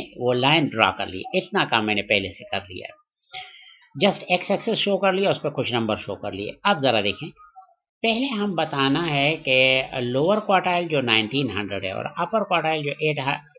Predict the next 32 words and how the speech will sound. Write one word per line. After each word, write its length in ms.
एट 280
थाउजेंड 300
थ्री 240
हंड्रेड 260
तक 300
है, 680
इन 120
दोनों 220
को 100
हमने 200
शो 200
करना 300
है, 280
नाइनटीन 360
हंड्रेड 340
और 300
एट 260
थाउजेंड 300
थ्री 360
हंड्रेड। 280
तो 60
देखें 260
ये 140
मैं 140
कैसे 260
शो 160
करता 320
हूँ। 100
और 220
एक 200
box 380
बनाना 400